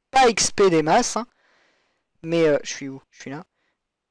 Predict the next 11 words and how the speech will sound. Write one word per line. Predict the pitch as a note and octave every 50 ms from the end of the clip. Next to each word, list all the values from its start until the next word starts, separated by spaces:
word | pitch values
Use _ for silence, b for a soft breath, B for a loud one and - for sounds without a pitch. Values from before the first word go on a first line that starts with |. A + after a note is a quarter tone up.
| _ _ _ -
Euh, | D3+ D3+ D3+ D3+ D3 D3 D3 D3 C#3+ C#3+ C#3+ C#3+ C#3 C#3 C#3 C3+ C#3
mais | C#3+ D#3+ D#3
bon, | C#3+ C#3+ D3 C#3+ C#3 C3 B2+ B2+ B2+ C3 B2+ B2+ B2+ B2
euh, | B2
du | B2 - -
coup, | - - - D#3 C#3+
c'est | - - - C#3+
quand | - - C#3
même | C3+ D3 D3+ D3+
pas, | _ - D3 D3+ D3+ C#3+ C#3
euh, | C3+ C3+ C#3 C#3 C#3 C#3 C#3